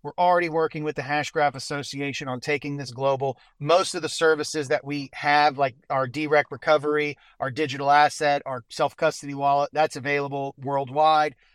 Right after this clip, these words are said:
Um, the things that we are working to do now is bring on more banking infrastructure in more places around the world, whether that be in India, where we're heavily focused, or Africa, where we're heavily focused,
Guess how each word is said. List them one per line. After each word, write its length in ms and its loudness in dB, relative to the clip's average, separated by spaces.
Um, 260 -4
the 100 -4
things 340 -6
that 260 2
we 160 -4
are 140 2
working 460 -2
to 120 -10
do 160 -6
now 340 2
is 120 -10
bring 460 -2
on 180 2
more 260 -4
banking 440 -2
infrastructure 680 -2
in 80 -2
more 220 -4
places 420 -4
around 300 0
the 80 -6
world, 480 0
whether 220 0
that 200 6
be 160 -6
in 80 -6
India, 400 -2
where 200 -4
we're 100 -4
heavily 400 -4
focused, 640 -4
or 160 -4
Africa, 480 2
where 180 -6
we're 100 -4
heavily 340 -2
focused, 420 -6